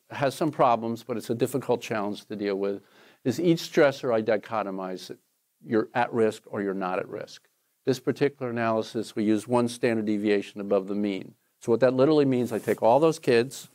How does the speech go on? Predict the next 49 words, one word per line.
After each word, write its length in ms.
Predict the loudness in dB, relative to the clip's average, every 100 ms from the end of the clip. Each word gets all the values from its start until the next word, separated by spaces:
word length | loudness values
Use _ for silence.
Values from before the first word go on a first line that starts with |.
| _ _ _ _ _ _ _ -8
okay, 160 | -6
roughly 380 | 0 0 0 -2
three 240 | -2 -4 -4
hundred 300 | -4 -2 -2
of 100 | -2
them, 220 | -6 -10 _ _ _ _ _ _
and 340 | -4 -2 -2 -2
if 180 | -4 0
they're 100 | 2
one 220 | 4 2
standard 300 | 2 2 2
deviation 440 | 2 2 0 -2
above 220 | 0 0 0
the 80 |
mean 280 | 0 2 0
in 80 | -2
terms 240 | -4 -6
of 120 | -6 -2
people 300 | 0 0 0
per 180 | 0
room, 500 | 4 6 6 4 0 -8 _ _ 2
you're 140 | 4
at 80 | 6
risk 260 | 4 2 -2
for 140 | -8
crowding. 480 | 0 0 0 -4 -16 _ _ _ _ _ _
And 120 | -8
then 120 | -4
do 120 | 0 0
the 80 |
same 300 | 0 -2 -2
thing 200 | -2 -6
for 120 | -8 -8
noise, 400 | -6 -6 -10 -8
same 220 | -8 -4
thing. 100 | 0
And 100 | 2
then 120 | 4
I 100 | 2
add 140 | 2
it 100 | 2
up, 160 | 0 -4
so 140 | -6
it 40 | 0
goes 180 | 0 0
from 180 | -6
zero 280 | -6 -4 -4
to 100 | -6
six. 420 | -8 -10 -10 -14